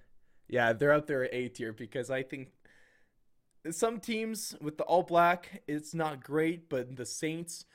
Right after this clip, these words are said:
definitely one of the most iconic, um, all black uniforms there. Uh, when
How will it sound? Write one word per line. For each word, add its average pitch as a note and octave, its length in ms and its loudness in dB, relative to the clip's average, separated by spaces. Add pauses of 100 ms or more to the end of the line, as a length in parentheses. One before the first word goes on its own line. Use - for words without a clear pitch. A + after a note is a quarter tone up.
(200)
definitely E3+ 320 0
one D#3 140 -4
of D3+ 60 -4
the C#3+ 80 -6
most C#3 260 -6
iconic, C3+ 680 -4
um, A#2 260 -4
all C3+ 180 6
black C3 340 0
uniforms B2 460 -6
there. B2 320 0 (340)
Uh, A2+ 200 4
when B2 360 0